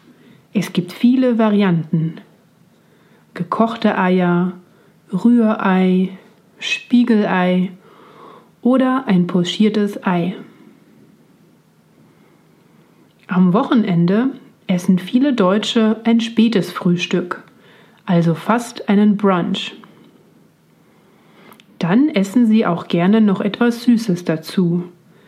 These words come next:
Zum Beispiel machen sie Pfannkuchen oder Waffeln mit Zimt und Zucker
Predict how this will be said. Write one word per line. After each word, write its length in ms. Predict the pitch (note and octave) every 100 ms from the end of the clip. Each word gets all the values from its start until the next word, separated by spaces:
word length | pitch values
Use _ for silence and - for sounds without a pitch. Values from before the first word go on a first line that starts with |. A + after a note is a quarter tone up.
| - _ -
Zum 200 | - F3
Beispiel 500 | D#3+ D#3+ - F#3+ F3
machen 300 | E3+ E3+ E3+
sie 160 | D#3+ D#3+
Pfannkuchen 1040 | - A#3+ B3 - A3+ A3 G#3+ G#3 G#3 - - _ _
oder 360 | B3+ B3 C4 G#3+
Waffeln 720 | F3+ F3+ G3+ G3+ G3+ G#3 - - - - _
mit 240 | F3+ F3 -
Zimt 320 | G3 G3 G3
und 200 | E3+ E3
Zucker 480 | C4 B3+ B3 A#3+